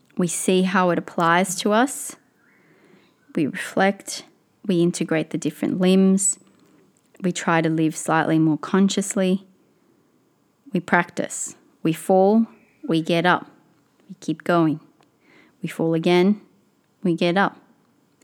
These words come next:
we keep going. It's why faith is one of the key components in terms of the characteristics we need, as well as patience. This is a marathon. It's not a sprint.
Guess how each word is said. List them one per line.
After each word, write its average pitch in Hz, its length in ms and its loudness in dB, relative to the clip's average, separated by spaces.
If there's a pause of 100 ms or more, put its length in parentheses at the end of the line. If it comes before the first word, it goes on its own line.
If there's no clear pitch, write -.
(140)
we 170 100 -2
keep 165 280 -8
going. 180 360 0 (320)
It's - 140 -14
why 175 140 0
faith - 640 -2 (480)
is 180 120 -2
one 180 200 4
of 170 80 2
the 175 80 -2
key 180 580 0 (460)
components 175 960 0 (1500)
in 185 100 0
terms 175 280 0
of 165 60 -2
the 180 80 -4
characteristics - 840 -4
we 160 100 0
need, 151 380 0 (1000)
as - 140 -8
well 175 200 4
as 180 120 2
patience. - 800 -2 (500)
This - 220 -4
is 180 100 -2
a 185 60 4
marathon. 160 580 0 (160)
It's - 220 -8
not 160 160 4
a 165 60 2
sprint. - 580 -2